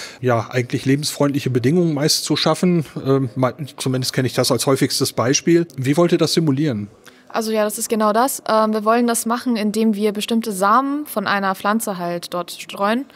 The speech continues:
Speaker 2: Und, äh, die werden halt in einer Kapsel in unserem Satelliten eingefüllt und dann mitten im Sinkflug halt ausgelassen.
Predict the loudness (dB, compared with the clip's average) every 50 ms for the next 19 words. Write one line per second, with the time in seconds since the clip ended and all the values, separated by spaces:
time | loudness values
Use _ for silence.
0 | -20 -20 -20 -20 -20 -20 -20 -20 _ -20 -6 -2 0 2 2 2 2 0 0 0
1 | 0 0 2 2 2 2 2 0 0 0 -2 0 0 -2 -2 0 0 0 0 2
2 | 2 4 4 4 4 2 2 0 0 0 0 0 2 2 0 0 -2 -4 -4 -4
3 | -4 -2 -2 0 0 0 0 -2 -2 0 0 2 2 0 0 -2 0 0 0 2
4 | 2 2 0 0 0 0 0 0 0 0 0 -2 -2 -4 -8 -8 -6 -6 -4 -2
5 | 0 0 0 0 0 -2 -2 -2 -2 -2 -2 -4 -6